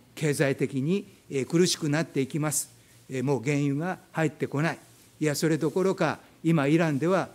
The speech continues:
空爆があり、もう本当に小学校が爆撃されて、もう百人以上の子どもたちが死んだというようなニュースも聞きます。主よ、どうぞあなたの憐れみを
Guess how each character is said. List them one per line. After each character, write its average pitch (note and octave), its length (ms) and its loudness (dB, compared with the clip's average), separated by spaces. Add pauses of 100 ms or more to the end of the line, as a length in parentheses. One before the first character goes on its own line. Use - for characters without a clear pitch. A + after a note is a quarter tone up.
(140)
空 E3+ 240 2
爆 D#3+ 300 0
が D3+ 160 0
あ F3+ 60 4
り、 - 180 0 (280)
も D3 140 -2
う C3+ 40 -2
本 G3+ 180 -2
当 G#3 80 2
に F#3 80 0
小 F#3+ 180 2
学 F#3 200 0
校 D3 200 2
が C#3 240 0 (160)
爆 C#3+ 240 -4
撃 C#3 260 -8
さ F3 180 0
れ E3+ 120 2
て、 A2 300 -6 (240)
も D3 100 0
う B2+ 60 0
百 D#3 200 -2
人 F3+ 180 2
以 A3+ 40 0
上 A3 200 2
の D3+ 100 2
子 D#3 100 0
ど D3+ 100 0
も C#3+ 120 -2
た C#3 120 -4
ち C3 120 -8
が C3 100 -2
死 E3+ 160 -2
ん F3+ 80 -2
だ F#3 140 -4
と F3 100 -2
い E3+ 40 2
う - 20 4
よ D3+ 120 0
う C3 40 -2
な E3 200 -2 (280)
ニ F3 100 4
ュ F3+ 40 6
ー - 20 4
ス D3 140 -4
も C3+ 120 -2
聞 - 140 -12
き A3 120 0
ま G3+ 140 2
す。 - 160 -6 (400)
主 - 180 2
よ、 D3+ 80 4
ど C#3 160 2
う B2+ 60 -2
ぞ F#3 240 0 (260)
あ C3+ 100 -2
な C#3+ 120 0
た C3+ 140 -2
の B2 140 -2
憐 C#3 160 0
れ C#3 100 2
み C#3+ 140 -2
を A3 160 -2